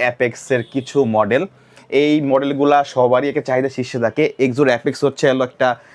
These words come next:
এমন একটা হেলমেট, যে হেলমেটের মধ্যে একটা কমপ্লিট প্যাকেজ বলা যায়। এই হেলমেটটার মধ্যে আপনার পিন লক লেন্স দিয়ে দেয়, তারপর হচ্ছে আপনার স্পয়লার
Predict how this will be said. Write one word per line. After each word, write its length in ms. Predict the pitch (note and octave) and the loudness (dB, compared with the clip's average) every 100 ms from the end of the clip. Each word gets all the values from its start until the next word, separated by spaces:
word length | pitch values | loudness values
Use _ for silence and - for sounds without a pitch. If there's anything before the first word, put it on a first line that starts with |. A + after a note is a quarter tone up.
| - - | -10 -2
এমন 140 | E3 D#3+ | 0 0
একটা 180 | B2+ D3 C3 C3 | -2 -2 0 0
হেলমেট, 300 | A#2 A#2 C#3+ | -2 -2 0
যে 60 | D3 | 0
হেলমেটের 260 | C#3+ C3+ C#3 | 0 0 0
মধ্যে 140 | C3+ C#3 | 0 -2
একটা 120 | - F3 | -2 -2
কমপ্লিট 300 | F3 G#3+ F#3 - | 0 -2 -2 0
প্যাকেজ 260 | D3 E3+ C#3+ | 0 0 0
বলা 140 | A#2 G2+ | 0 -2
যায়। 140 | G2 F2+ _ _ - - | -4 -8 _ _ -10 0
এই 60 | E3+ E3 | 2 2
হেলমেটটার 400 | D#3+ E3 F3 E3+ | 0 -2 -2 0
মধ্যে 200 | E3 E3+ D3 | 0 2 0
আপনার 240 | - C#3 C3 - - - | 0 0 0 -6 -20 -2
পিন 160 | F3+ E3 D#3+ | 0 2 0
লক 120 | D3+ C3+ | 0 0
লেন্স 220 | C#3+ D#3 - B2+ | 0 0 -2 0
দিয়ে 160 | A#2+ G#2+ | 2 2
দেয়, 180 | A2 G#2 - - - | 0 0 -8 -20 -4
তারপর 200 | B2 B2+ C#3 | -2 0 0
হচ্ছে 140 | B2 B2+ | -2 -2
আপনার 140 | C#3+ C#3 - | 0 -2 -4
স্পয়লার 480 | - C3+ C#3+ C#3 | 0 0 2 -2